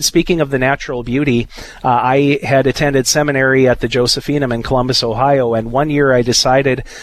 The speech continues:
to do something different as I, as the year finished and I was coming back, uh, at the beginning of the summer. I drove through Michigan and across the U P, uh, getting onto Highway two to come into, uh, North Dakota rather than to come around the southern way of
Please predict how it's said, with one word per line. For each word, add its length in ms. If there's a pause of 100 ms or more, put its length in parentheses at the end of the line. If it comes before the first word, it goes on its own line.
(120)
to 100
do 160
something 400
different 540
as 160
I, 140
as 260
the 100
year 240
finished 440
and 80
I 60
was 120
coming 320
back, 380
uh, 40
at 240
the 80
beginning 380
of 80
the 80
summer. 400 (320)
I 100
drove 300
through 300
Michigan 480
and 120
across 460
the 100
U 240
P, 440 (280)
uh, 140
getting 300
onto 240
Highway 420
two 260
to 80
come 240
into, 540
uh, 80
North 240
Dakota 500
rather 360
than 160
to 80
come 200
around 380
the 160
southern 400
way 220
of 180